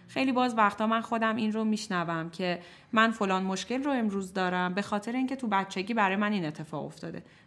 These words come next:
ممکنه واقعاً دلیل بروز اون مشکل، اون خاطره یا اون اتفاق تو کودکی باشه، ممکنه نباشه. به هر حال دیگه الان ما با اون کاری نداریم. ما با مشکل فعلی کار داریم و در مسیرهای درمانی روی اون مشکل فعلی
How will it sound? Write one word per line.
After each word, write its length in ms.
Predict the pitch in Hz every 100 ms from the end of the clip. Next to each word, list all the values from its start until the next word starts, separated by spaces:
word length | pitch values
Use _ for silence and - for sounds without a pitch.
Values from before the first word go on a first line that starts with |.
| -
ممکنه 440 | 247 254 269 311
واقعاً 360 | 302 247 233 254
دلیل 320 | 254 226 240
بروز 320 | 240 220 202 196
اون 340 | 190 196 185
مشکل، 640 | 180 180 - 226 226 196 -
اون 140 | 240
خاطره 460 | 233 196 190 185 214
یا 120 | 196
اون 140 | 214
اتفاق 460 | 202 208 170 208 208
تو 100 | 208
کودکی 480 | 190 170 165 - 196
باشه، 540 | 175 226 285 - 302
ممکنه 520 | 254 208 208 269 320
نباشه. 500 | 311 233 160 - - - - - -
به 100 | 226
هر 220 | 226 233
حال 200 | 233 311
دیگه 200 | 330 294
الان 240 | 277 262 262
ما 100 | 254
با 120 | 220
اون 120 | 214
کاری 300 | 220 214 196
نداریم. 420 | 180 165 160 160
ما 120 | 208 226
با 100 | 208
مشکل 440 | 190 190 220 190
فعلی 420 | 180 180 170 240
کار 280 | 277 302 269
داریم 380 | 254 247 240 220
و 80 | 196
در 220 | 180 175 170 - - -
مسیرهای 600 | 190 190 196 190 214 262
درمانی 540 | 233 196 190 190 220
روی 160 | 262 269
اون 180 | 262 262
مشکل 400 | 214 - 214 233
فعلی 760 | - 208 185 180 214 180 -